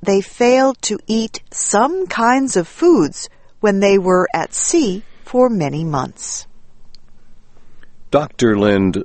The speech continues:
Speaker 2: separated twelve sailors who had scurvy into two groups. He gave each group different foods to eat. One group got oranges and lemons. The other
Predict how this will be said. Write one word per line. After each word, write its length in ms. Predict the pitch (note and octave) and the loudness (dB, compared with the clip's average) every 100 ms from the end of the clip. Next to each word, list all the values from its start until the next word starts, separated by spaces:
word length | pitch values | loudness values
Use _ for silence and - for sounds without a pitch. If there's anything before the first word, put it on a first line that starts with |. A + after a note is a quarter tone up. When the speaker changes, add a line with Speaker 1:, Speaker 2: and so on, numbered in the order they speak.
| - | -4
Speaker 2:
separated 920 | - F#3+ - C#3+ B2 A2 G#2 F2+ - | 0 0 2 4 4 4 2 0 -8
twelve 400 | - F#3 G3+ F#3+ | -2 2 2 2
sailors 880 | - - E3 A#2+ C#2+ - - - - - | -2 0 2 2 -2 -10 -14 -14 -12 0
who 180 | A2 G#2+ | 0 2
had 320 | G#2 F#2 E2+ | 2 0 -2
scurvy 600 | - C3+ A2 - F#2+ G#2+ - - | -2 2 2 0 -10 -10 -14 -4
into 520 | A#2+ A2+ - A2 G#2 - - - | 0 0 2 2 2 -2 -14 -2
two 180 | A2+ | 0
groups. 640 | G#2 A#2 D#3+ F#2 - - - _ - - - - - - - | 0 4 4 2 -6 -14 -14 _ -20 -20 -20 -20 -20 -20 -4
He 160 | A2 | -2
gave 380 | G2 A2+ G2+ F2 - | 0 2 0 -2 -4
each 340 | A2 F#2 - | -4 -4 -8
group 420 | - B2+ F3+ - - - - - | 0 2 2 -4 -20 -20 -20 -10
different 400 | D2 - C3+ C#3+ | -8 0 0 0
foods 500 | - G#3 C3+ F#2+ - | 0 2 2 0 -8
to 260 | - G#2+ F2+ | -2 0 0
eat. 300 | - - - - _ _ - - - - - - - | -4 -18 -20 -20 _ _ -20 -20 -20 -20 -20 -20 -2
One 260 | F3+ A3+ | 0 2
group 520 | D#3 A2 A#2 C3+ - | 2 4 4 2 -2
got 340 | - A#2 A2+ - | 0 2 0 0
oranges 880 | C#3 C#3 A2+ G2 G2 G#2 A#2+ - - | 2 4 2 2 2 0 -2 -8 -8
and 300 | - B2+ B2+ | 0 0 0
lemons. 720 | B2+ D3+ A#2+ C#2 - - - - - - - - | 2 2 2 -2 -12 -20 -20 -20 -20 -20 -18 0
The 180 | A2 C3 | 2 4
other 340 | D3 D#3 D3 | 2 0 0